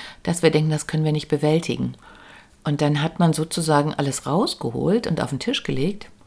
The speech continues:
und dann kriegt man's nicht mehr weg. Dann ist es ehrlich gesagt besser, es bleibt <laughs> erstmal in der Schublade. Ja, und das ist eigentlich das, das Wertvollste,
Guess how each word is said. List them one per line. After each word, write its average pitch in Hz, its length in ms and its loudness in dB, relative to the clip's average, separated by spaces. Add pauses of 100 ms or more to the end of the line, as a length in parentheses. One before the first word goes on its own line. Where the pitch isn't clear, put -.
(640)
und 170 140 2
dann 143 120 0
kriegt - 220 -6
man's 139 200 -2
nicht - 160 -6
mehr 123 120 -6
weg. 170 320 -2 (1000)
Dann 165 220 0
ist - 160 -2
es - 100 -2
ehrlich 190 260 -2
gesagt 214 320 -6
besser, 196 380 -2 (200)
es - 120 -10
bleibt 170 320 -2
<laughs> - 0 -
erstmal - 340 0
in 170 100 4
der 175 100 4
Schublade. - 600 4 (1000)
Ja, 180 180 8
und 143 100 2
das 165 160 4
ist - 120 4
eigentlich 151 240 4
das, 147 220 4
das 147 300 0
Wertvollste, 143 920 2